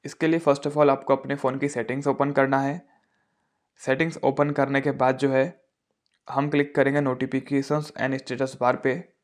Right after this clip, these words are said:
उसके बाद more settings पे क्लिक करेंगे और आपको पहला ही ऑप्शन मिलेगा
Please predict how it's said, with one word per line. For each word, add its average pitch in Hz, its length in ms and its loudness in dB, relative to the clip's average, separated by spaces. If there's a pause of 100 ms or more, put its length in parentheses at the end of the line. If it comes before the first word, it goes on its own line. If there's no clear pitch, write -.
(500)
उसके 135 240 -6
बाद 131 300 2
more 151 140 4
settings 151 320 0
पे 156 140 -2
क्लिक 139 260 -2
करेंगे 131 400 0 (440)
और 123 120 0
आपको 123 240 2
पहला 131 320 0
ही 147 100 6
ऑप्शन 147 240 2
मिलेगा 135 520 2